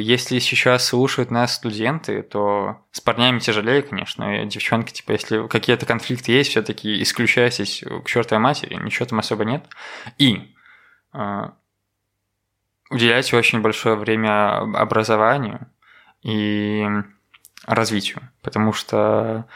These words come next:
в Wargaming, например, я попал не столько потому, что я там, э, хорошо учился в универе, сколько я понимал, что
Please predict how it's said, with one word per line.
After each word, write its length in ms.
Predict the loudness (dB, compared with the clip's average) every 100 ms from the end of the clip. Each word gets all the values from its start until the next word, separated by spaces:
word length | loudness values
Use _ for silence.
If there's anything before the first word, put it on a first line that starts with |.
| -20 -20 -20 -8
в 180 | -2 0
Wargaming, 480 | 2 2 4 2 0
например, 360 | -4 0 0 0
я 100 | 0
попал 460 | 0 4 4 4
не 300 | 2 2 2
столько 360 | 2 2 2 0
потому, 320 | -4 -2 -2
что 220 | -2 -2
я 280 | 2 4 2
там, 440 | 0 -2 -2 -8 _ -18
э, 200 | -12 -4
хорошо 400 | 0 0 2 2
учился 400 | 2 2 2 0
в 20 |
универе, 380 | 2 2 2 0
сколько 360 | -2 -2 2 2
я 40 |
понимал, 360 | 2 2 4 2
что 400 | 0 0 0